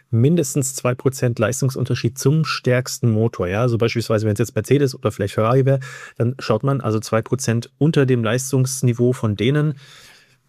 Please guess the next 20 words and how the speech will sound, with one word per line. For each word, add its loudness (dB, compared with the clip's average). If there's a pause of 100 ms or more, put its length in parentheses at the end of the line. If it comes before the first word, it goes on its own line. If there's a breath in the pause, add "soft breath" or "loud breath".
(140)
Ist -2
jetzt -2
ehrlich 4
gesagt 0
nicht -4
ganz -2
genau, 0 (140)
äh, 2
wie 0
die 2
Leistung 0
da 2
definiert 0
wird, -2
aber 0
so -2
steht's, -4
äh, 0
geschrieben. 0
Ähm, 0